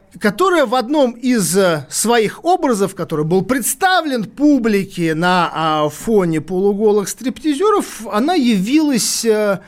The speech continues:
с воровскими звездами на коленях. А вот это уже немножко другой калинкор, и здесь уже немножко другая пропаганда. А, я хочу напомнить, э, что первого июня,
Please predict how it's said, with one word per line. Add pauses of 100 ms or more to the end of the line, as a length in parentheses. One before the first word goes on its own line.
(220)
с
воровскими (340)
звездами (120)
на (460)
коленях. (1080)
А
вот
это
уже
немножко
другой
калинкор,
и
здесь
уже
немножко
другая
пропаганда. (500)
А,
я
хочу
напомнить,
э,
что
первого
июня,